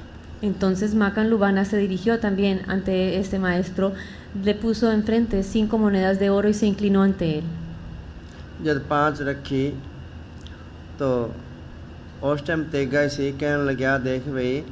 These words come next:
Speaker 2: ਤੂੰ ਪੰਜ ਸੌ ਮੋਹਰ ਸੁੱਖੀ ਸੀ ਔਰ ਪੰਜ ਟੇਕ ਰਿਹਾ ਹੈ।"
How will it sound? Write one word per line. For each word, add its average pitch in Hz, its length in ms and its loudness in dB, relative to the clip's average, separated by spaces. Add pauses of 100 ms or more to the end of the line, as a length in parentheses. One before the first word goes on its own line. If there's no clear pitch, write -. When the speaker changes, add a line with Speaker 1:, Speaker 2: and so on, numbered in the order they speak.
(340)
Speaker 2:
ਤੂੰ 156 160 -2
ਪੰਜ 156 280 0
ਸੌ 165 200 -2
ਮੋਹਰ 147 300 2
ਸੁੱਖੀ 143 460 -6
ਸੀ 139 280 -2
ਔਰ 151 260 -6
ਪੰਜ 165 380 -2
ਟੇਕ 147 260 -4
ਰਿਹਾ 127 320 0
ਹੈ।" 120 440 -2